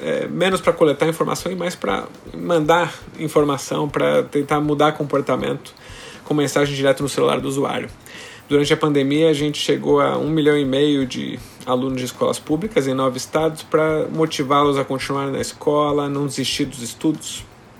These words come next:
né, permanecerem engajados nas atividades à distância. E aí esse trabalho, é, a gente conseguiu mostrar que ele dá resultados. Então a gente reduziu a evasão em pelo menos setenta e cinco por cento em Goiás e, é, continua atuando em larga escala em vários estados, né? Esse trabalho vai continuar.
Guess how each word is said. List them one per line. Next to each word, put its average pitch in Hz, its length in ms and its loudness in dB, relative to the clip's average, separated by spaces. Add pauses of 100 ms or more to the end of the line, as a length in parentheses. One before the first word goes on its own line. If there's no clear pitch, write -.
(120)
né, 135 140 -4
permanecerem 139 500 0
engajados 131 400 4
nas 120 140 -2
atividades - 640 -6
à 127 60 2
distância. - 600 0 (720)
E 156 80 6
aí 147 180 6
esse 147 140 0
trabalho, 147 880 2 (240)
é, 143 340 0
a - 20 -4
gente - 160 -10
conseguiu 143 280 -4
mostrar 143 240 2
que - 80 -2
ele 147 120 2
dá 143 100 4
resultados. 147 640 -2
Então - 120 -8
a 127 40 -6
gente - 80 -8
reduziu 131 340 0
a - 20 2
evasão 123 320 2
em 127 120 -2
pelo 127 200 2
menos 135 220 -2
setenta 135 320 -4
e - 20 -10
cinco - 220 -8
por 127 100 -4
cento 123 280 -6
em - 40 -6
Goiás 165 600 0
e, 143 240 0 (400)
é, - 220 -6
continua 160 420 0
atuando 151 320 4
em 143 40 2
larga 135 300 2
escala 127 500 -2
em 127 140 -2
vários 127 280 0
estados, 131 440 -2
né? 131 100 0
Esse 123 120 -2
trabalho 127 340 2
vai 127 160 0
continuar. 135 420 -4